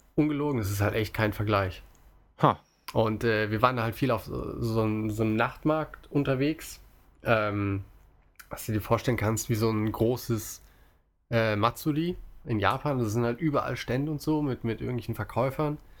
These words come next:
Speaker 1: Und, äh,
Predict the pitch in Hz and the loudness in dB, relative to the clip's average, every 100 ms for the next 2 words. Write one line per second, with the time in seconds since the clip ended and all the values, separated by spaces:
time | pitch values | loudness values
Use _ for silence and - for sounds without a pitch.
0 | - - - - - 127 120 120 113 - | -20 -20 -20 -14 -4 0 2 2 -2 0
1 | 117 110 110 107 104 101 101 101 101 90 | 0 2 2 2 2 2 2 0 -2 -4
2 | 87 87 | -6 -10